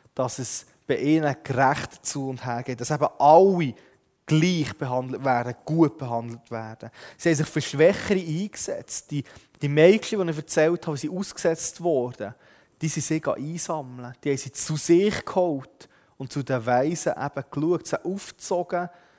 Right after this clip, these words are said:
und die Mädchen durch das vor einem Leben vor Prostitution gerettet. Ja, es wäre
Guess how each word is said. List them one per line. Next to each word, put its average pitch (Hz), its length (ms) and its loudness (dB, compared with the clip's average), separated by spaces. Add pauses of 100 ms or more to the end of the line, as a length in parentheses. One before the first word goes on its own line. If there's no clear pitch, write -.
(180)
und 131 260 -8
die 143 60 -8
Mädchen 160 440 -2
durch 143 140 -8
das 139 440 0
vor 135 220 -6
einem 120 240 -4
Leben 131 320 2
vor 127 200 -8
Prostitution 127 1200 -6 (440)
gerettet. - 520 -8 (1080)
Ja, 151 220 6
es 160 160 0
wäre 143 240 6